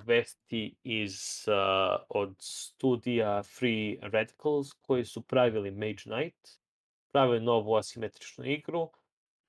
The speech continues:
Kad sam video, a, znači, a, vest je prave novu asimetričnu igru koja ima deset fakcija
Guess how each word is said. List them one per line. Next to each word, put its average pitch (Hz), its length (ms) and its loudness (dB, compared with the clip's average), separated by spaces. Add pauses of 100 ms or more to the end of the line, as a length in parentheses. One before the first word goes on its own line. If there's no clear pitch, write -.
(720)
Kad 143 160 4
sam 151 140 4
video, 202 560 6
a, 143 320 4
znači, 139 460 -4
a, 131 320 -2
vest 180 260 -6
je 143 120 -6
prave 220 280 0
novu 208 260 4
asimetričnu 175 640 0
igru 147 180 -4
koja 151 120 -8
ima 147 140 -2
deset 135 460 -2
fakcija 143 560 -2